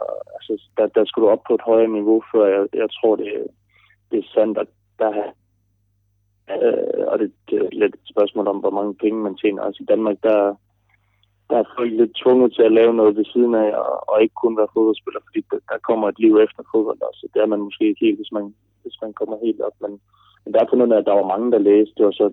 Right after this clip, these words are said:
altså, forskellige interesser og så videre, men, men der var rigtig mange, der læste, og man kunne snakke om bøger med, ja, med stort set alle.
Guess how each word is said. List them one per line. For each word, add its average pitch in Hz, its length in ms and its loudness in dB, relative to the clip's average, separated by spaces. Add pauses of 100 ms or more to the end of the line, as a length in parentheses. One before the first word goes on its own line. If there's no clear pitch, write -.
(120)
altså, - 160 -8 (140)
forskellige 113 400 0
interesser 104 520 -2
og 101 120 0
så 104 60 -6
videre, 107 240 0
men, 101 80 -10 (400)
men - 80 -18
der - 60 -2
var 95 100 0
rigtig 120 200 0
mange, 107 200 -4
der 104 60 2
læste, 101 300 0
og 107 40 -4
man 104 100 -6
kunne - 200 -16
snakke 101 200 -2
om 95 100 -10
bøger 107 180 2
med, 101 380 -8 (760)
ja, - 180 -16
med - 60 -16
stort 113 280 -4
set - 220 -10
alle. 113 240 -2